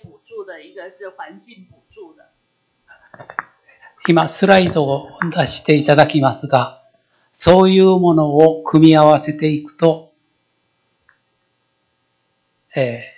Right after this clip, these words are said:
Speaker 2: ー、農家に支払われ、支払われる公的なお金は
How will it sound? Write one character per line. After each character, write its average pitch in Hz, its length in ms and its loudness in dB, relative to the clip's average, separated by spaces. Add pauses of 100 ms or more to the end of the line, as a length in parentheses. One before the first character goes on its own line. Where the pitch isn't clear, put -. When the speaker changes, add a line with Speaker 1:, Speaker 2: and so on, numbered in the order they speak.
(560)
Speaker 2:
ー、 180 40 0
農 190 280 4
家 175 140 2
に 151 140 0
支 156 160 0
払 156 260 4
わ 156 80 4
れ、 156 320 -2
支 - 220 -4
払 156 300 0
わ 139 220 2
れ 143 160 0
る 151 480 0
公 185 300 2
的 180 340 -4
な 143 380 -4 (540)
お 156 100 0
金 156 320 2
は 151 380 0